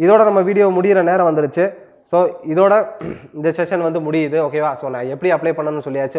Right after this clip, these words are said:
மறுபடியும் நான் டீடெயிலாக சொ-, மறுபடியும் சொல்றேன். So, ஃபஸ்ட்டு ரெஜிஸ்டர் பண்ண போறோம், அடுத்து ஆன்லைன் பேமெண்ட் பண்ண போறோம், அதுக்கப்புறம் அப்ளை நம்ம பண்ண போறோம். So, இந்த மூணே ப்ராசஸ் தான். மூணு ப்ராசஸ் முடிஞ்சதுக்கப்புறம் நம்ம ஸ்டேட்டஸை போய் செக் பண்ண போறோம். நம்ம அப்ளை பண்ண ஸ்டேட்டஸை செக் பண்ண போறோம். So,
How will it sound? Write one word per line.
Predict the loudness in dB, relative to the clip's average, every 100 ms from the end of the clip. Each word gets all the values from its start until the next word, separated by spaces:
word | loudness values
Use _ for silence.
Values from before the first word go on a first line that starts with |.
| -6
மறுபடியும் | -6 -4 -4
நான் | -6
டீடெயிலாக | -8 -8 -6 -8
சொ-, | -10 -14 -8
மறுபடியும் | -8 -8 -8
சொல்றேன். | -8 -8 -10 -14 _ _
So, | -6
ஃபஸ்ட்டு | -4 -2 -4
ரெஜிஸ்டர் | -2 -6 -4 -4
பண்ண | -2 -2
போறோம், | -2 -2 -8 -16 -6
அடுத்து | -4 -2 -4 -2 -2
ஆன்லைன் | 0 -2 0
பேமெண்ட் | 0 0 -2 -2
பண்ண | -2 -4
போறோம், | -4 -8 -8
அதுக்கப்புறம் | -4 -4 -2 -2
அப்ளை | 0 -2
நம்ம | -2 -4
பண்ண | -6 -8
போறோம். | -10 -14 -20 -2
So, | 0
இந்த | 0 0
மூணே | 2 2 0 0
ப்ராசஸ் | -2 -2 -6
தான். | -6 -2
மூணு | -2 0
ப்ராசஸ் | -2 -2 -4 -2
முடிஞ்சதுக்கப்புறம் | 0 -2 -2 -4 -4 -6 -8 -20 -8 -2
நம்ம | -2
ஸ்டேட்டஸை | 2 2 2 0 0
போய் | -2 -6 _ _ -2
செக் | 0 2
பண்ண | 0 -2
போறோம். | -8 -8
நம்ம | -6
அப்ளை | -4 -4 -2
பண்ண | -4 -6 -6
ஸ்டேட்டஸை | -4 -4 -6 -6
செக் | -6 -4
பண்ண | -4 -4
போறோம். | -8 -10 -18
So, | -4